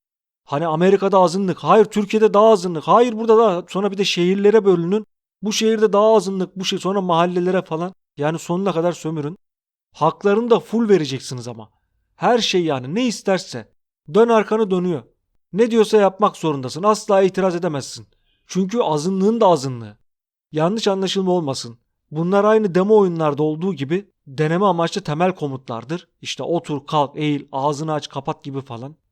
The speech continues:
Neyse, devam ediyorum. Bu yollarla ceplerini dolduran mafyavari insanlar var ve üstlerine geçirdikleri kılıftan dolayı kimse bir şey diyemiyor, ardını arkasını araştıramıyor. Çünkü bunlara bir şey dediğiniz zaman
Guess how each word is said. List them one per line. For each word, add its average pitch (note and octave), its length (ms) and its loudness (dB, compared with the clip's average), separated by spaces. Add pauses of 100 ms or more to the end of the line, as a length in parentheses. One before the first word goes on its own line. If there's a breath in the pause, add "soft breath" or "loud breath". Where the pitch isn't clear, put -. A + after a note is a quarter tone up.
(160)
Neyse, D#3+ 420 0
devam E3+ 260 4
ediyorum. C#3 360 -4 (560)
Bu F3 60 0
yollarla G#3 500 4
ceplerini D#3 500 -2
dolduran D#3 380 0
mafyavari D#3+ 640 0
insanlar D3 520 -6
var C3+ 240 -6 (520)
ve F3 60 2
üstlerine F#3+ 560 0
geçirdikleri F3 680 -2
kılıftan F3 580 -4
dolayı D#3+ 240 -2
kimse F3 380 -6
bir D3 40 -14
şey D3 260 -6
diyemiyor, D#3+ 520 0 (360)
ardını D3 420 -2
arkasını F3 480 -4
araştıramıyor. D3 720 -4 (600)
Çünkü G3+ 360 -4
bunlara F#3+ 400 0
bir F#3 40 -6
şey F#3+ 180 -4
dediğiniz F#3 360 -2
zaman D3 360 -4